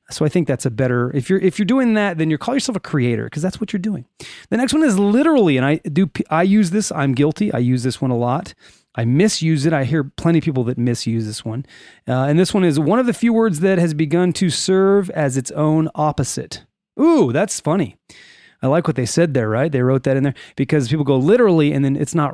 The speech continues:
really literally. But anyway, next one, living my best life. It's been misused, overused, and is just not use-,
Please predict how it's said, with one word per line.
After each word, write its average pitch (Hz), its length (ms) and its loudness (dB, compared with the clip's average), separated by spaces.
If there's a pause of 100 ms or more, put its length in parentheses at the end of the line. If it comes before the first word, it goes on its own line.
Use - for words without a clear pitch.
really 127 340 0
literally. 151 600 -2 (400)
But 117 260 -14
anyway, 131 280 -6 (260)
next 226 260 0
one, 269 360 2
living 277 480 4
my 214 160 0
best 175 340 0
life. 175 480 -4
It's 143 140 -10
been 131 260 0
misused, 120 640 -2
overused, 208 840 2
and 143 80 2
is 127 160 0
just 131 260 -4
not 127 300 -2
use-, 117 300 -4